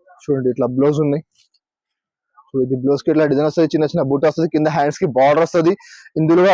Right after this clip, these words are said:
మీకు పది చీర బండల్ వస్తది, బండల్లో అన్ని డిజైన్, అన్ని కలర్ వేరే వేరే, కొన్ని కొన్ని వెరైటీ కూడా మీకు మారుతది. చూడొచ్చు మీరు ఇట్లా చెక్స్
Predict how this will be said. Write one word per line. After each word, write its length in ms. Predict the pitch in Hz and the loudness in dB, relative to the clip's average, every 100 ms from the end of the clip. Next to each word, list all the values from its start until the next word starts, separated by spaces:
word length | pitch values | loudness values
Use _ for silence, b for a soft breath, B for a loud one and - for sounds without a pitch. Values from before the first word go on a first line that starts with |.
| 180 | 4
మీకు 140 | 202 - | 2 2
పది 200 | 151 170 | 0 0
చీర 120 | - 185 143 | 2 0 2
బండల్ 220 | 147 165 180 | 0 2 2
వస్తది, 260 | - 170 165 151 | 2 0 0 0
బండల్లో 400 | 160 175 185 202 b b b - 160 | 2 2 2 0 b b b -6 -2
అన్ని 180 | 185 208 | 2 2
డిజైన్, 220 | 160 196 190 170 | 2 0 0 0
అన్ని 200 | 185 202 | 0 2
కలర్ 220 | 185 190 180 | 2 4 4
వేరే 140 | 185 180 | 4 4
వేరే, 120 | 190 180 - | 4 2 0
కొన్ని 180 | 175 175 | 0 2
కొన్ని 160 | 190 180 | 2 2
వెరైటీ 240 | 147 165 175 | 2 2 2
కూడా 100 | 196 190 | 2 2
మీకు 120 | 196 175 | 2 2
మారుతది. 380 | 165 160 175 196 b b b _ | 2 2 0 0 b b b _
చూడొచ్చు 300 | 196 190 180 196 | 2 2 2 2
మీరు 100 | 180 | 2
ఇట్లా 140 | 160 143 - - | 2 0 -2 -4
చెక్స్ 180 | 165 | -2